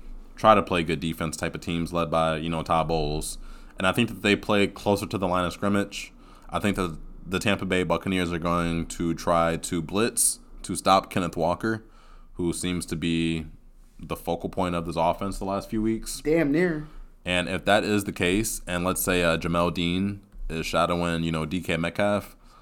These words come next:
Speaker 1: I think Tyler Lockett could potentially, uh, pop a couple. I think that he can beat man coverage better than anyone else on the team. I think he can get deep. He can catch a,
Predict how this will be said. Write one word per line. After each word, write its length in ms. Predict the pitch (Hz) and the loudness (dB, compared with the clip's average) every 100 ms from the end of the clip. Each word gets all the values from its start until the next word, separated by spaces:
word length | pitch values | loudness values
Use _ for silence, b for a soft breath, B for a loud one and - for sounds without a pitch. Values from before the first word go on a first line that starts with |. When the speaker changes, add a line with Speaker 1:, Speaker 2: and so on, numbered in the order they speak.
| b b - _ | b b -20 _
Speaker 1:
I 100 | - | -6
think 220 | - 101 - | -2 -2 4
Tyler 240 | 101 101 | 4 6
Lockett 360 | 90 90 95 85 | 6 4 2 -4
could 120 | 87 | -4
potentially, 720 | - 92 85 87 87 85 82 82 | -2 -2 -2 0 0 0 -2 -4
uh, 240 | 80 78 76 | -2 0 2
pop 240 | 98 92 | 2 2
a 40 | |
couple. 340 | - 78 76 73 - b b b | 0 -2 -4 -8 -12 b b b
I 60 | 80 | -2
think 200 | 95 87 | 0 2
that 160 | 90 | 2
he 140 | 90 92 | 2 0
can 200 | 92 82 | 0 0
beat 260 | 87 92 85 | 0 -2 -2
man 200 | 87 85 | -2 0
coverage 580 | 90 82 92 85 - | 0 2 2 0 -2
better 180 | 85 82 | 0 0
than 140 | 80 78 | 0 -2
anyone 320 | 82 82 80 | -2 -2 -2
else 180 | 80 - | -2 -4
on 80 | |
the 60 | 78 | -6
team. 380 | 80 87 92 95 - b b b | -4 -4 -4 -6 -12 b b b
I 60 | - | -6
think 200 | 85 80 | -4 -2
he 120 | 87 | -2
can 100 | 87 | 0
get 160 | 82 76 | 0 0
deep. 420 | 87 95 - - | 0 0 -2 -14
He 140 | - 85 | -8 -4
can 120 | 82 | 0
catch 280 | 87 82 85 | 2 2 0
a, 200 | 80 | 0